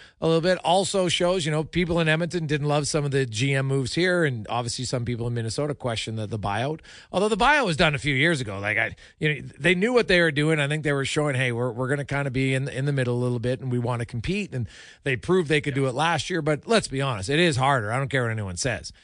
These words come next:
Speaker 1: It's hard to compete when you're giving up fifteen mil to other teams.
Speaker 2: That buyout had to happen, though, right? They had Parise and Suter were at the end of their time there. They weren't playing very good. They were both, the, the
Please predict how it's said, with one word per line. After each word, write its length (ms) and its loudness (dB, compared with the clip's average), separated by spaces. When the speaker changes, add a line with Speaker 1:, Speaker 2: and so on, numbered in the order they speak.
Speaker 1:
It's 180 -2
hard 200 4
to 60 2
compete 380 0
when 100 -6
you're 100 -4
giving 240 0
up 120 -4
fifteen 480 -6
mil 240 -2
to 160 -4
other 160 -6
teams. 440 -14
Speaker 2:
That 260 -4
buyout 380 0
had 220 -4
to 60 -10
happen, 460 -8
though, 180 -20
right? 240 -14
They 160 6
had 360 0
Parise 520 0
and 120 -8
Suter 480 -4
were 220 -6
at 100 -12
the 100 -10
end 240 -4
of 60 -2
their 140 -4
time 480 -6
there. 220 -4
They 120 -10
weren't 320 -6
playing 340 -6
very 280 -4
good. 360 -10
They 80 -10
were 160 -14
both, 360 -6
the, 140 -8
the 240 -10